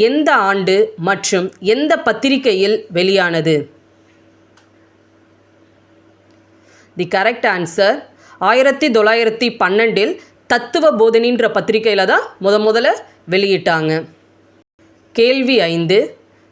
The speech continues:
நமது தேசிய கீதத்தை முதன் முதலில் ஆயிரத்தி தொள்ளாயிரத்தி பத்தொன்பதில் ஆங்கிலத்தில்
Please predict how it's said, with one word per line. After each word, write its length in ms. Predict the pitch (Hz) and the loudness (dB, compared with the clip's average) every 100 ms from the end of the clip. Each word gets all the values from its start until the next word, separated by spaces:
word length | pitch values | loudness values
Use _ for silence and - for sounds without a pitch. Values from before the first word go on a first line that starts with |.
| - | -6
நமது 260 | 214 226 214 208 | 0 2 2 4
தேசிய 340 | 233 285 320 302 240 185 | 2 0 0 0 0 0
கீதத்தை 480 | 185 185 185 185 202 - _ _ 208 | 2 0 0 -2 -2 -4 _ _ -2
முதன் 240 | 226 339 294 | 0 2 2
முதலில் 360 | 190 180 190 220 196 | 2 2 0 -2 -2
ஆயிரத்தி 360 | 240 294 294 302 233 | 0 2 0 0 2
தொள்ளாயிரத்தி 420 | 220 233 226 254 262 | 4 2 0 -2 -2
பத்தொன்பதில் 580 | 190 254 254 240 180 214 - _ - 226 | -2 0 2 2 2 -2 -6 _ -2 0
ஆங்கிலத்தில் 580 | 302 311 226 - 190 | 0 0 0 0 0